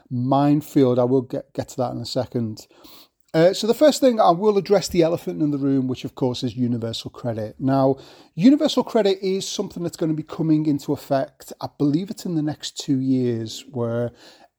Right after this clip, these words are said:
everyone who's on what they call legacy benefits will go on to universal credit. There's no way of stopping that. So these are things like, um, working tax, child tax. These, these are what they call legacy benefits, and over the last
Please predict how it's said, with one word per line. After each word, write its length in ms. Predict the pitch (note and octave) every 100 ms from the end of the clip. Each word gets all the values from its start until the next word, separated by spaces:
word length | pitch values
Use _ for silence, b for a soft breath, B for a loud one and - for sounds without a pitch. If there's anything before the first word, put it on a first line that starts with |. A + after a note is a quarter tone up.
| _
everyone 400 | E3+ D#3+ F3+ F3+
who's 240 | D3+ D#3+ E3+
on 400 | D3 C#3+ C#3+ D3
what 180 | C3
they 60 | -
call 180 | - B2+
legacy 500 | A#2+ C3 C#3 - C3
benefits 760 | C3 B2 B2 A#2+ - - - - b b _
will 360 | A#2+ B2+ B2
go 180 | A#2 B2
on 120 | A#2
to 140 | A2+ C3
universal 400 | A2+ A2 A2+ -
credit. 360 | - A#2+ A2 -
There's 140 | A2+
no 460 | B2+ A#2+ A#2 G#2+ - _ -
way 140 | A#2+
of 100 | A#2
stopping 440 | - - A2+ C3+ A#2
that. 160 | A2+
So 120 | -
these 240 | C#3+ F#3 F3
are 60 |
things 320 | F3 E3 D#3 E3
like, 400 | D3 C#3 - B B B _
um, 400 | C3 B2+ B2 C#3
working 300 | C3+ C#3 C#3+
tax, 680 | C3+ C3+ B2 - - - - -
child 300 | - C3+ B2
tax. 340 | - B2 - - -
These, 400 | F3+ F#3 E3 D#3+
these 260 | F3 F3+
are 40 | E3
what 160 | E3+
they 80 | C#3+
call 160 | - C#3
legacy 400 | C3 C3 - C3
benefits, 680 | B2+ B2 B2 B2 - - B B B B -
and 400 | C3 C3 B2 - _ _ -
over 240 | D3 B2+
the 80 | C3+
last 440 | C3+ - - -